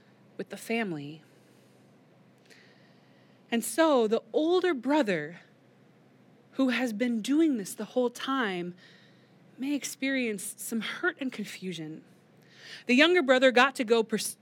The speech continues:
pursue the ways of the world. And so that may seem like the younger brother has an advantage. But the older brother has remained consistently connected to those things that are life-giving, joy-giving,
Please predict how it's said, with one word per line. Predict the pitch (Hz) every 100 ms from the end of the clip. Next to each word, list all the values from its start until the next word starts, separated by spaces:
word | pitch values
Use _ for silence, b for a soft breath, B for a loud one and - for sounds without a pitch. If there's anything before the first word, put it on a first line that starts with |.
| -
pursue | 240 - - 294 302
the | 254
ways | 208 220 220
of | 208 185
the |
world. | 180 185 208 165 156 - - _ b b b b b -
And | 208
so | 247
that | 285
may | 254 294
seem | 285 - 311 330 160 156 - b _ _ _
like | 202 202
the | 226
younger | 240 247
brother | 214 226 220
has | 202 214
an | 202
advantage. | 196 196 214 214 - 180 - - b b b b b b _
But | 233
the | - -
older | 285 311 311
brother | 214 196 180 175
has | 180 190
remained | 196 202 202
consistently | - 196 - 233 - 254 - 208 196 190 _
connected | - 202 220 233 - 160 156 -
to | 196
those | 196 190
things | - 240 202
that | 180 180
are | 180
life-giving, | 175 196 220 - 185 156 147 147 B B -
joy-giving, | 208 214 214 180 156 160